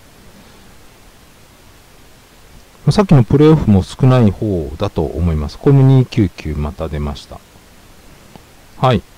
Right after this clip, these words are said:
で、えーと、これがオートかな。えーと、二九九の一三六。はい。選手は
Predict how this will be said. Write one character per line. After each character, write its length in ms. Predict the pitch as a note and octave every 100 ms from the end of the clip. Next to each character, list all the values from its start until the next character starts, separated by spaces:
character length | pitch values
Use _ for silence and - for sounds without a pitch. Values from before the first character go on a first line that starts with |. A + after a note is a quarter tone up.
| -
で、 180 | F3 G3
え 180 | E3+ D#3+
ー 40 |
と、 640 | D#3 D#3 C#3+ C#3 C3+ C3+ B2+
こ 140 | - D#3
れ 100 | F#3
が 140 | E3 E3
オ 240 | F3 E3+
ー 20 |
ト 140 | - F2+
か 160 | F#2
な。 400 | F2 F#2 F2+ D#2 D2+ - -
え 40 | G#2+
ー 20 |
と、 120 | A2+
二 200 | D3+ G3
九 160 | G3+ F3+
九 140 | D3
の 140 | A#2
一 120 | G#2+ -
三 240 | - D#3+
六。 300 | F#2+ - - - _ - - _ - - - _ _ _ - - -
は 140 | A#2+
い。 100 | G2
選 240 | - D#3+
手 140 | D3+
は 80 | B2